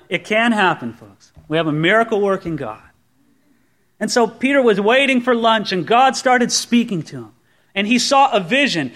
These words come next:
And in this vision, it describes it as a sheet. In modern-day language, you might say it was like a screen came down from heaven. A screen unrolled from heaven. And he saw these images on the screen of all these a-, animals that were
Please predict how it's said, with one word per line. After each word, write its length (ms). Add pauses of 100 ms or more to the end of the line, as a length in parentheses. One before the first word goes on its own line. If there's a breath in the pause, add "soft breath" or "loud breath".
(120)
And 140
in 80
this 200
vision, 360
it 140
describes 400
it 60
as 120
a 60
sheet. 520
In 140
modern-day 500
language, 320
you 60
might 180
say 80
it 60
was 140
like 160
a 80
screen 920
came 240
down 240
from 160
heaven. 260 (220 loud breath)
A 60
screen 840
unrolled 480
from 140
heaven. 240 (220 loud breath)
And 80
he 60
saw 240
these 200
images 520
on 140
the 80
screen 320 (140)
of 120
all 220
these 240
a-, 40
animals 920
that 160
were 220